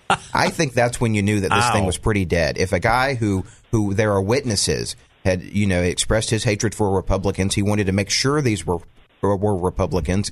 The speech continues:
Speaker 2: and then took to shooting at them, if that doesn't fall under the category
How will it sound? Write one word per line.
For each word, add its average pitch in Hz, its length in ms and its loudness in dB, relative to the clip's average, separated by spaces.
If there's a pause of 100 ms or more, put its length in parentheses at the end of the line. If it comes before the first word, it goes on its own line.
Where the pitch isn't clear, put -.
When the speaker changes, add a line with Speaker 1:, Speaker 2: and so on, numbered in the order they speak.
(380)
Speaker 2:
and 98 200 2
then 113 100 2
took 107 220 -2
to 87 100 -2
shooting 127 400 2
at - 120 -4
them, 87 240 2
if 85 180 -2
that 120 240 0
doesn't 110 280 -2
fall 104 280 0
under 101 220 0
the 82 100 -2
category 95 760 0